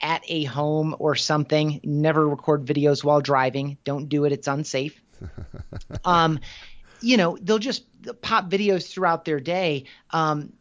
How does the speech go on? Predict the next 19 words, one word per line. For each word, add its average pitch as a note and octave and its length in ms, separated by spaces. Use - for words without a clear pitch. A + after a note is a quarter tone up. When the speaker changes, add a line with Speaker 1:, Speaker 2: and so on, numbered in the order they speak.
Speaker 1:
and, G3+ 200
and F#3+ 240
in A#3 200
those G#3 280
moments, F#3+ 640
you A3+ 120
know, A3 120
it's - 120
just A#3 220
you A3 300
in A#3+ 80
your A3 120
natural F3+ 500
environment. D#3+ 600
It's D3+ 220
Speaker 2:
Right. D3+ 100
Speaker 1:
you A3+ 160
completely G3+ 640
disarmed, D#3 800